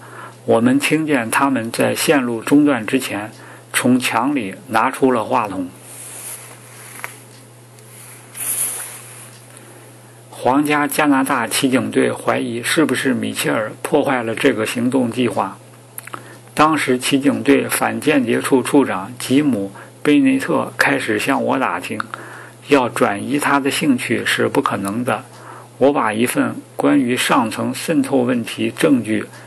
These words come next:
的简要报告给了他。实际上，我有我自己的理论，我敢肯定，蚯蚓话筒的事早在一九五六年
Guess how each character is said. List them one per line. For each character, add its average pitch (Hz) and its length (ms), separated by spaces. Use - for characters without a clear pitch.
的 110 200
简 110 260
要 135 160
报 131 240
告 123 220
给 113 200
了 110 120
他。 110 280
实 - 220
际 131 160
上， - 280
我 131 180
有 131 160
我 117 200
自 143 220
己 104 180
的 123 120
理 107 200
论， 117 240
我 127 180
敢 135 240
肯 110 220
定， 117 200
蚯 165 300
蚓 110 200
话 131 320
筒 104 180
的 107 100
事 - 320
早 104 260
在 135 200
一 151 180
九 147 160
五 110 180
六 139 200
年 101 280